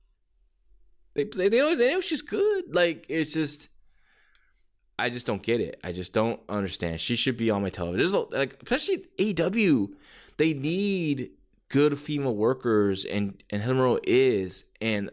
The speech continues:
you know, a lot of the women that they put on, you know, on their television show is just, ugh, man.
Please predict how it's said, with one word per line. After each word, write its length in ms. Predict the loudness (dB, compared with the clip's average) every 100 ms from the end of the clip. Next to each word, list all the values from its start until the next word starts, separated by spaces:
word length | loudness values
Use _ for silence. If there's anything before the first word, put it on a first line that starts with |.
| -4
you 80 |
know, 80 | -4
a 20 |
lot 200 | -2 -4
of 60 | 0
the 80 | 0
women 200 | 0 0
that 120 | 0
they 80 | -2
put 160 | -4
on, 100 | -4
you 60 | -2
know, 80 | 0
on 40 |
their 140 | 0 0
television 580 | -2 2 4 4 0
show 540 | -4 2 4 4 4 -2 _ _ _ _ -20 -20 _ -2
is 180 | 0
just, 400 | 2 2 0 -6 -10
ugh, 400 | -2 0 0 -4 -10 -14
man. 600 | -4 0 2 0 -2 -6